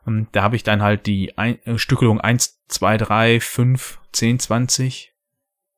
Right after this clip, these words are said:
fünfzig, hundert und fünfhundert, glaube. Wobei die ganz oben, die hab ich wirklich nur genommen, falls man aus irgendwelchen Gründen die mal benötigt, ähm, wie zum Beispiel bei einem Food Chain Magnet, was seitdem,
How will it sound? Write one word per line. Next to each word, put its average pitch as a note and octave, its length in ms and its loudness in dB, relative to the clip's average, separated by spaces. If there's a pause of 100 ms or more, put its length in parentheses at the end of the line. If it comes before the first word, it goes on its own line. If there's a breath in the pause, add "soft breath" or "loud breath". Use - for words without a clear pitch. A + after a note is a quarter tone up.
(160)
fünfzig, - 500 -2
hundert A#2+ 220 4
und G#2+ 140 0
fünfhundert, G#2+ 480 0
glaube. G2 360 0 (300 loud breath)
Wobei G2 380 2
die G2+ 360 0 (200)
ganz B2+ 320 0
oben, A#2+ 260 4
die A2+ 100 2
hab A2 100 0
ich G#2+ 100 0
wirklich A2+ 200 -10
nur A#2+ 120 2
genommen, A2 240 2
falls - 340 -2
man A2+ 100 0
aus A#2 200 -2
irgendwelchen D3+ 640 2
Gründen B2+ 340 4
die G2+ 80 -2
mal G2+ 120 0
benötigt, A2 600 2 (320 loud breath)
ähm, G2 220 0
wie A#2 100 0
zum A2+ 140 -2
Beispiel G#2+ 240 0
bei G2+ 120 2
einem F#2+ 140 0
Food - 200 -2
Chain G2 180 2
Magnet, G2+ 280 -2
was - 140 -6
seitdem, G2+ 600 -2